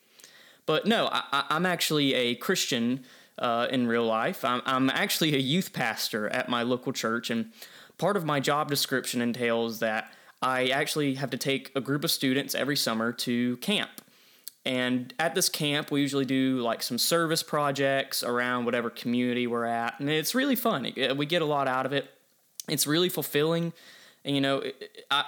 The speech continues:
I love my job. That's one of my favorite parts of my job. But, um, anyway, well, well, last year,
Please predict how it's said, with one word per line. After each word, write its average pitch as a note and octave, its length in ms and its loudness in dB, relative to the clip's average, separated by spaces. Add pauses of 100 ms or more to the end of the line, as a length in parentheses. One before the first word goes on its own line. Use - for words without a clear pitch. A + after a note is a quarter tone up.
I D#3+ 80 2
love D#3+ 560 2
my C3 240 0
job. C3 420 0
That's B2+ 240 0
one B2 140 0
of - 20 -2
my A#2+ 80 0
favorite A#2+ 300 0
parts A#2+ 300 -4
of A#2 40 -6
my A#2 100 -4
job. A#2 520 -2
But, B2 180 2
um, A#2 300 0 (280)
anyway, D3+ 340 4
well, D#3 220 2
well, E3 160 2
last A3+ 440 0
year, D3 320 0